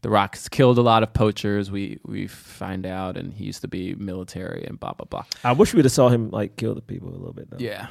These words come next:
Speaker 1: that would have been cool. Um, and then, uh, and then, you know, Jeffrey Dean Morgan gets them a ride, and they get to the military base, and their military people are like, uh, they <laughs> literally, they go,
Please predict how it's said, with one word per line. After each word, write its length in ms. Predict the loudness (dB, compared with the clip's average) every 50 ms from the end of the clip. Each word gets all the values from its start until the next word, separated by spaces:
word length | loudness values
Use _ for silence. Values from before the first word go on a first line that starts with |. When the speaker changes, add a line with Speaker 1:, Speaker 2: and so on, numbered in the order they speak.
| -14 -12
Speaker 1:
that 160 | -10 -8 -6
would 60 | -6
have 80 | -4 -4
been 100 | -4 -6
cool. 260 | -6 -6 -6 -6 -6 -8 _ _ -4
Um, 500 | 0 2 4 6 6 4 4 2 -2 -4 _ _ _ _ _ _ _ _ _ _ -20 -16 _ -2
and 260 | 0 0 0 2 2
then, 240 | 2 2 2 2 2
uh, 400 | 2 4 4 4 4 2 0 -2 -4 _ _ _ _ _ _ _ _ _ _ _ _ _ _ _ _ _ _ _ 0
and 160 | 0 4 4
then, 380 | 6 6 6 6 4 2 2 0
you 120 | 0 2
know, 240 | 2 2 2 2 0
Jeffrey 340 | 2 2 0 0 0 -2 -2
Dean 140 | 0 0 0
Morgan 440 | 2 4 4 4 4 4 0 0 0
gets 220 | -2 -4 -6 -4
them 160 | -4 -2 -2
a 100 | 0 0
ride, 380 | 2 4 4 4 4 4 4 2
and 100 | 0 -2
they 140 | -4 -6 -4
get 180 | -6 -8 -6 -4 -6
to 80 | -6
the 320 | -4 -2 -2 -2 -2 -2 -6 _ _ -2
military 520 | 2 4 4 4 4 2 2 4 4 4
base, 380 | 4 4 4 6 6 4 2 2
and 160 | 0 0 2
their 140 | 2 0 0 -2 -2 0
military 480 | 2 4 4 2 2 0 0 0 0
people 280 | 0 -2 -4 -4 0 0
are 140 | 2 2 2
like, 360 | 2 0 -2 -4 -6 _ -20 _ _ _ _ _ _ _ _ _ _ _ _ _ _ _ _ _ _ _ _ _ _ _ _ -20 -20 _ _ _ _ _ 2
uh, 420 | 4 6 6 6 4 4 0 -2 -6 -8 _ _ _ _ _ _ _ _ _ _ _ _ 4
they 140 | 4 4 4 2 -2 -4 -4 -8
<laughs> 260 | -12 _ -20 _ _
literally, 500 | 4 6 8 10 10 10 10 8 8 8
they 160 | 8 8 6 8
go, 400 | 8 10 10 12 10 10 8